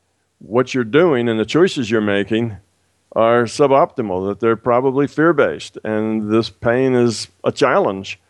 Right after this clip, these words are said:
for you to, uh, to be different, not just to act different, but to be different. So the, the pain that we get in our life and the circumstances that we see as maybe not being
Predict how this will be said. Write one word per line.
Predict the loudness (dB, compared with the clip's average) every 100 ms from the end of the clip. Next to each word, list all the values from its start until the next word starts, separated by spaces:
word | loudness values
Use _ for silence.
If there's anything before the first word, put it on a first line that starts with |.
| _ _
for | -2
you | 2 2 2
to, | 0 2 4 4 4
uh, | 2 2 -4 _ _ _
to | -2
be | 2 2
different, | 4 2 0 -2 -6 _ _ -6
not | -4 0
just | 0 0
to | 0
act | 0 0
different, | -2 -4 -6 -4
but | -6 -4
to |
be | 0 2
different. | 2 0 -2 -8 -12 _ _ _ _
So | -2 2 2
the, | 0 -2 -2 -2 _
the | -8 -8 _ _ _ _ _ _ _
pain | 0 4 4 4
that | 2 2
we | 2 4 2
get | 4 4
in | 4
our | 2 2
life | 2 2 2 0 -4
and | -2
the | -2
circumstances | -2 0 0 0 -2 0 0 0 -4 -2
that | -2 -2
we | -2
see | 0 2 4
as | 4
maybe | 2 2 2
not | 2 0 2
being | 0 2 -2